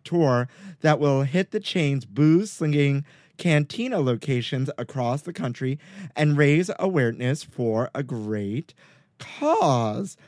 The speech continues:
So the Taco Bell, so Taco Bell says the concept came from members of Live Más Pride, Taco Bell's L G B T Q I A plus employee resource group,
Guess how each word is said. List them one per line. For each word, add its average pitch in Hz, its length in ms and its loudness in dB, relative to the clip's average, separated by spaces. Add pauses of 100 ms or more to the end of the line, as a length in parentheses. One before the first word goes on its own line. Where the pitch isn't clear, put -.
(140)
So 208 220 2
the 196 120 0
Taco 233 340 -2
Bell, 190 260 2 (140)
so 180 180 -4
Taco 214 280 -2
Bell 160 180 2
says 139 300 0
the 127 100 -10
concept 175 480 -4
came 135 240 -2
from 127 240 -4
members 131 500 2
of 120 380 0 (300)
Live 151 400 6
Más 131 460 0
Pride, 120 600 -2 (240)
Taco 151 300 -2
Bell's 135 340 2
L 135 160 0
G 131 140 -2
B 156 180 -2
T 147 220 -6
Q 131 340 -2
I 123 120 2
A 120 180 0
plus 131 360 -4
employee 123 440 -2
resource 151 480 -2
group, 135 260 0